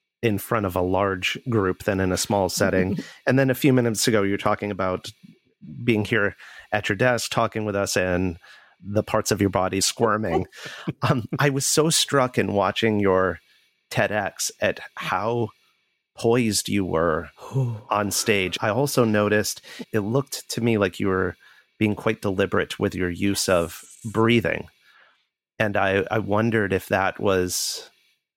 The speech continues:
Speaker 1: something you used to sort of relax yourself. I guess the question is, what's your secret? How did you stand in front of that audience and seem so incredibly comfortable in your skin?
Speaker 2: And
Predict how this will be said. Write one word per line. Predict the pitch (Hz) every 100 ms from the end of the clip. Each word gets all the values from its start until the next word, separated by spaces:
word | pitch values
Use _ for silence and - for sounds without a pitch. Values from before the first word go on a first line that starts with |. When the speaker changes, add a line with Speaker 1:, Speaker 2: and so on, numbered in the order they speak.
| _ _ _ _ -
Speaker 1:
something | - 117 110 101
you | 101
used | 98 104 -
to | - 98
sort | - 101
of | 90
relax | 92 107 151 -
yourself. | 156 - 139 139 -
I | 135
guess | 139 190
the | -
question | - 131 - 101
is, | 98 90 - - - - _ _ _ _
what's | 131 139
your | 143
secret? | - 127 - 92 - -
How | 151 147
did | 156 139
you |
stand | 135 143 131 135
in | 123
front | 123 120
of | 110
that | 107
audience | 98 104 98 92 - - - - - - -
and | 104 95 95 95 95 - - _ _ _ _ _ _ -
seem | - - - 131 113
so | 107 - 110 104
incredibly | 104 104 107 101 98
comfortable | - 101 - 90 82 76 _ _ _ -
in | 98
your | 82
skin? | - 85 71 _ _ _ _ _ _ _ _ 156
Speaker 2:
And | 151 135